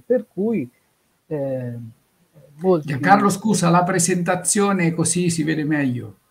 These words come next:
Speaker 1: La presentazione non riesco a farla, mi dispiace.
Speaker 2: Ah.
Speaker 1: Eh,
Speaker 2: Ah,
Speaker 1: non
Speaker 2: a posto.
Speaker 1: riesco, aspetta, scusa, forse sì. Eccolo qua. Sì.
Speaker 2: Perfetto.
Speaker 1: Non
Speaker 2: Scusa
Speaker 1: vede-,
Speaker 2: il
Speaker 1: non
Speaker 2: disturbo.
Speaker 1: vedevo la case-, eh, non vedevo la
Speaker 2: <laughs>
Speaker 1: casellina.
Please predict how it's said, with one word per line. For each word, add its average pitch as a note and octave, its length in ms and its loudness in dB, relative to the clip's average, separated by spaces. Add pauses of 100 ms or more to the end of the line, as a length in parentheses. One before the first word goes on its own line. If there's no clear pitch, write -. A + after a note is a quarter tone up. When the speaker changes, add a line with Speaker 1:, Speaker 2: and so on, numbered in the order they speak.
(560)
Speaker 1:
La E3+ 160 -6
presentazione G#3 920 -2
non F3+ 360 -2
riesco G3 320 -4
a - 20 -20
farla, C3+ 500 -8 (300)
mi D3+ 120 -16
dispiace. D3 560 -2
Speaker 2:
Ah. - 60 -20 (640)
Speaker 1:
Eh, E3+ 80 -8
Speaker 2:
Ah, D#3+ 380 0
Speaker 1:
non F3 100 0
Speaker 2:
a - 40 2
posto. F#3 360 0
Speaker 1:
riesco, - 260 -8
aspetta, G3 600 -2
scusa, D3+ 380 -12
forse F3 360 -6
sì. A#3 240 -8 (1300)
Eccolo D3+ 320 -8
qua. B2 140 -20 (240)
Sì. G3+ 260 4 (420)
Speaker 2:
Perfetto. F3+ 800 -2
Speaker 1:
Non F#3 140 4
Speaker 2:
Scusa F#3 100 6
Speaker 1:
vede-, G#3 200 10
Speaker 2:
il F#3+ 60 4
Speaker 1:
non G#3 120 6
Speaker 2:
disturbo. G#3 120 6
Speaker 1:
vedevo G#3+ 280 8
la G#3 120 6
case-, G#3 480 0
eh, G3+ 240 2
non F#3+ 180 0
vedevo G3 300 4
la F#3+ 100 4
Speaker 2:
<laughs> - 20 2
Speaker 1:
casellina. D3 460 -4